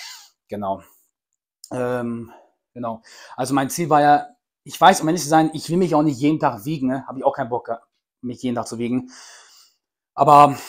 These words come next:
ich denk mal, ich wieg hundertsieben vielleicht circa, auf irgendwo da. So, vielleicht hundertfünf, hundertvier Kilo, so ein bisschen runterzugehen, wäre schon ganz easy. Vielleicht sogar auf hundert und dann je nachdem kann ich ein bisschen weiter runtergehen halt, ne? Schon ganz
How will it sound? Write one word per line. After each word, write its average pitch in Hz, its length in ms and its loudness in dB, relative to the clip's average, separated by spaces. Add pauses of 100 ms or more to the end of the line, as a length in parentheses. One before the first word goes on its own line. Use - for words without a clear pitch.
(100)
ich - 260 -14
denk 147 240 2
mal, 139 180 2
ich 117 140 -8
wieg 139 180 -6
hundertsieben 131 880 -6
vielleicht 120 500 -6
circa, 117 380 -4
auf - 300 -10
irgendwo 123 260 -8
da. 123 440 -2 (560)
So, 123 240 -8
vielleicht 123 300 -4
hundertfünf, 143 640 -4
hundertvier 135 500 -4
Kilo, 139 460 -2 (100)
so - 140 -18
ein 120 40 -10
bisschen 131 240 -6
runterzugehen, 123 800 -4 (720)
wäre 123 160 -4
schon 123 160 -6
ganz 117 220 -6
easy. 113 220 -8
Vielleicht 123 280 -4
sogar 127 200 0
auf 123 140 -6
hundert 131 500 -2
und 117 100 -12
dann 120 140 -4
je 123 100 -6
nachdem 123 280 -6
kann 123 160 -6
ich 120 80 -6
ein 110 40 -14
bisschen 117 240 -8
weiter 117 200 -6
runtergehen 104 520 -12
halt, 98 160 -14
ne? 117 180 -14 (1080)
Schon 110 160 -14
ganz 104 220 -12